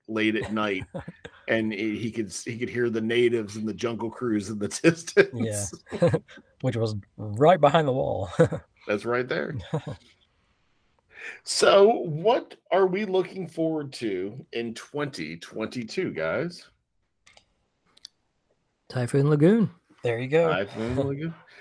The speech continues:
Speaker 1: I'm, I'm looking forward to, uh, the s-, the, uh,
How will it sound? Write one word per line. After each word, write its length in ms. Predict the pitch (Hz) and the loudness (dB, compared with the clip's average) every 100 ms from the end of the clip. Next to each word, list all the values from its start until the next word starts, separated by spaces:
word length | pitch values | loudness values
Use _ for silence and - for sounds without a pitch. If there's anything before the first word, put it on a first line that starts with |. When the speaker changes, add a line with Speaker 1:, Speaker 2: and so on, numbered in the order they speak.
| - - - | -18 -8 4
Speaker 1:
I'm, 300 | 151 175 139 | 4 4 4
I'm 260 | 151 160 | 4 4
looking 340 | 170 170 185 165 | 2 2 0 -2
forward 540 | 151 147 143 135 127 | 0 2 4 2 -2
to, 580 | - 127 120 113 107 104 - - _ _ _ _ _ _ 113 | -6 -2 -2 -2 -2 -6 -16 -20 _ _ _ _ _ _ -2
uh, 420 | 104 98 95 90 | 0 0 -4 -6
the 120 | 90 | -8
s-, 180 | 92 - - | -10 -12 -6
the, 560 | 113 101 90 85 82 82 | -4 -4 -6 -8 -10 -6
uh, 500 | 87 80 76 78 | -4 -4 -4 -6